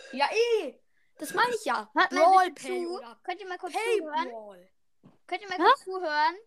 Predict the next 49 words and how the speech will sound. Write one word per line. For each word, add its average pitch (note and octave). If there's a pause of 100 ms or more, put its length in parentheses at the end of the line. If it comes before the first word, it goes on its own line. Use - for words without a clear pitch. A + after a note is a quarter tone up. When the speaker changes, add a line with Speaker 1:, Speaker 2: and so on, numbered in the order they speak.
(300)
Speaker 3:
Ja. C4+
Speaker 1:
Ja, C#4+
ich -
höre B3+
zu. C4 (100)
Speaker 2:
Also, B3 (120)
Speaker 3:
Ich. C4
Speaker 2:
Pixel F4
sechs, E4+ (180)
meine E4+
Amber D#4+
bekommst D#4+
du D4
nicht. B3 (320)
Ich C#4
bin F#4+
free F4+
to C#4+ (140)
play, B3 (220)
Punkt B3+ (120)
eins. A#3
Also B3+
Punkt C#4
eins, C#4
ich G#4+
bin D4+
free D4+
to D4+
play. A3 (260)
Punkt -
Speaker 1:
Ey, D#4+
aber D#4+
Speaker 2:
zwei, F4
Speaker 1:
warum D#4
Speaker 2:
ich E4
hab F#4
Speaker 1:
hast D#4
Speaker 2:
jetzt -
Speaker 1:
du C4
Amber? E4+
Amber B3+
ist C#4
doch A#3+
Speaker 2:
zwölf -
Komma B3+
fünf E4+
K. - (300)
Punkt E4
drei, F4+